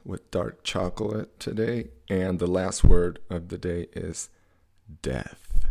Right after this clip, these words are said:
So let's get to it. Dedication. Well, dedication is defined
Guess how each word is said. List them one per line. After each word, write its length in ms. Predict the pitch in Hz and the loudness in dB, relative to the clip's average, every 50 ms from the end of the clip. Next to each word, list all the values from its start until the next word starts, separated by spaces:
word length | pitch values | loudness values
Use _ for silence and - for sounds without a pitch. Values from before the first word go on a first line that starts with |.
| - - - - - - - - - - _ _ _ - - - - - _ _ - _ _ _ _ _ _ _ _ _ _ | 2 0 -10 -16 -18 -20 -20 -20 -20 -20 _ _ _ -20 -20 -20 -20 -20 _ _ -20 _ _ _ _ _ _ _ _ _ _
So 140 | - - 87 | -14 -12 -10
let's 200 | 82 87 - - | -10 -10 -12 -12
get 240 | - - - - - | -12 -12 -14 -12 -12
to 100 | - - | -10 -8
it. 220 | 50 50 - - - - - - - _ _ _ _ _ _ _ _ _ _ _ _ _ _ _ _ _ _ _ _ _ _ _ _ _ _ _ _ _ _ _ _ _ _ _ _ _ _ _ - - - _ _ _ _ _ _ _ _ _ _ _ _ _ _ _ _ _ _ _ _ _ - 113 | -8 -8 -8 -10 -12 -16 -16 -20 -20 _ _ _ _ _ _ _ _ _ _ _ _ _ _ _ _ _ _ _ _ _ _ _ _ _ _ _ _ _ _ _ _ _ _ _ _ _ _ _ -20 -20 -20 _ _ _ _ _ _ _ _ _ _ _ _ _ _ _ _ _ _ _ _ _ -16 -8
Dedication. 760 | - 104 104 107 - - - 110 104 98 - - - - - _ _ _ _ _ _ _ _ _ _ _ _ _ _ _ _ _ _ _ _ _ _ _ _ _ _ _ _ - | -4 -4 -4 -4 -4 -4 -4 -4 -4 -6 -8 -12 -14 -18 -20 _ _ _ _ _ _ _ _ _ _ _ _ _ _ _ _ _ _ _ _ _ _ _ _ _ _ _ _ -8
Well, 100 | - 110 | -8 -6
dedication 720 | 110 113 127 139 151 151 156 - 156 143 139 - 131 117 - | -6 -4 -4 -4 -4 -6 -6 -6 -6 -6 -4 -6 -6 -6 -6
is 280 | 110 107 101 95 90 | -6 -6 -6 -6 -8
defined 760 | - - 104 - 90 - - - 104 101 98 95 98 98 92 | -12 -14 -8 -8 -8 -8 -8 -10 -8 -6 -4 -4 -6 -6 -8